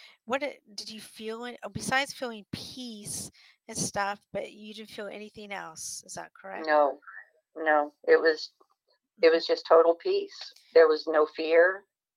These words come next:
Speaker 2: Um, there was no anxiety. There was no question.
Speaker 1: Mm-hmm.
Speaker 2: It, it was just peace. This is, this is what is happening, and okay,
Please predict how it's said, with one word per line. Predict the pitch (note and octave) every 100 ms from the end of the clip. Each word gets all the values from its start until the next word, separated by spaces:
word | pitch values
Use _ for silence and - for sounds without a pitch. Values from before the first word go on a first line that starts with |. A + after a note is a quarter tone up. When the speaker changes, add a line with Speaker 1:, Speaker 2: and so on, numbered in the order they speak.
| _ _ _ _
Speaker 2:
Um, | D#3 D#3 D3+ D3+
there | D#3
was | D#3
no | D#3 D3+
anxiety. | D3+ - D3+ D3 E3+ F3 F3+ - - _ _ _ _ _ _ _ _ - -
There | E3
was | D#3 D3+
no | D3
question. | - - D3 C#3+ - - F3+ F3 F3 F3+ _ _ _ _ _ _ _
Speaker 1:
Mm-hmm. | F#3 F3+ F3+
Speaker 2:
It, | D#3+ -
it | D#3 D#3
was | D#3 D3 -
just | D#3 -
peace. | A3+ A#3 - -
This | D#3 D3 D#3
is, | D#3 D#3+ - - _
this | D#3+ D#3
is | D#3+ -
what | E3 D#3+
is | D#3+ -
happening, | D#3+ E3 F3+ F#3 G3+ F3
and | D#3 D#3 D3+ -
okay, | D#3+ D#3 - A#3+ F#3+